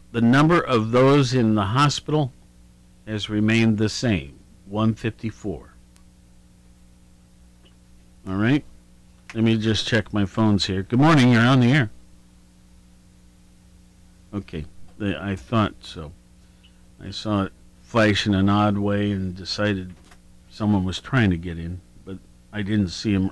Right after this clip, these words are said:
early enough. Okay, let's move to the state of Ohio.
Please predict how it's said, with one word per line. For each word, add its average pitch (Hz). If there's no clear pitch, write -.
early 95
enough. 90
Okay, 175
let's 156
move 170
to 151
the 131
state 131
of 113
Ohio. 87